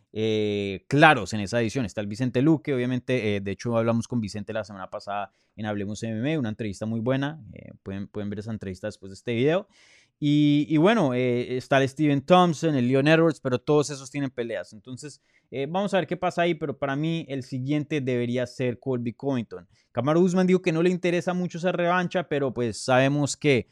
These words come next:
usualmente en estos casos, si U F C quiere algo, usualmente, em, pasa, pasa lo que, lo que ellos quieren, eh, están sus planes, ¿no? Entonces,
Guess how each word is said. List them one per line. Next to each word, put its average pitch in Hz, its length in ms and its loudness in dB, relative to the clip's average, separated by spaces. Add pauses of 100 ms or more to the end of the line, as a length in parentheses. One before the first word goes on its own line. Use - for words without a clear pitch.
(220)
usualmente 151 720 2
en 143 80 4
estos 135 340 -2
casos, 135 540 2 (220)
si - 160 -2
U 131 160 6
F 131 180 0
C 131 180 0
quiere 131 260 4
algo, 123 500 4 (180)
usualmente, 135 960 4 (340)
em, 92 1200 -8 (460)
pasa, 131 460 0
pasa 131 260 -2
lo 120 160 -6
que, 104 320 -8
lo 101 160 -14
que - 100 -10
ellos 104 200 -10
quieren, 104 500 -6
eh, 85 480 -10
están 123 240 -4
sus 117 160 -8
planes, 104 360 -4
¿no? 110 100 -8
Entonces, 113 560 -10